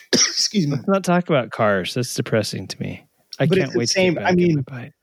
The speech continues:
Speaker 1: the, <laughs> you know, you go buy a Subaru, the Outback and the Legacy are made in Indiana. Um,
Speaker 2: Sweet.
Speaker 1: or you can go buy a, you know, different models or different places, but a lot of 'em are Canada and Mexico.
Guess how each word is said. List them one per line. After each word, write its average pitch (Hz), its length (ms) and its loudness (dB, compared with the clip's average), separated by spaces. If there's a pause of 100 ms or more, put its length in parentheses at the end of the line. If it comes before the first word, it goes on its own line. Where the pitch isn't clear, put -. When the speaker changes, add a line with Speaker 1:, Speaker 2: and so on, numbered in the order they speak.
(280)
Speaker 1:
the, 160 420 4 (540)
<laughs> - 540 -6
you 196 120 2
know, 185 80 4
you 156 140 4
go 151 100 4
buy 147 160 2
a 135 60 2
Subaru, 147 720 2
the 139 260 0
Outback 151 480 2
and 151 80 0
the 139 80 0
Legacy 156 460 2
are 131 80 0
made 123 180 -4
in 131 60 -6
Indiana. 135 560 -2 (420)
Um, 135 440 2
Speaker 2:
Sweet. 117 280 -8
Speaker 1:
or 151 100 2
you 175 80 4
can 180 80 2
go 165 140 2
buy 151 140 2
a, 135 120 0 (380)
you 147 120 -8
know, 131 200 -6
different 147 340 -2
models 135 380 4
or 131 40 -4
different 127 300 -6
places, 160 460 2
but 131 320 2 (120)
a 127 60 -6
lot 127 200 0
of 156 80 6
'em 147 80 2
are 127 60 0
Canada 139 360 -2
and 147 100 2
Mexico. - 420 -2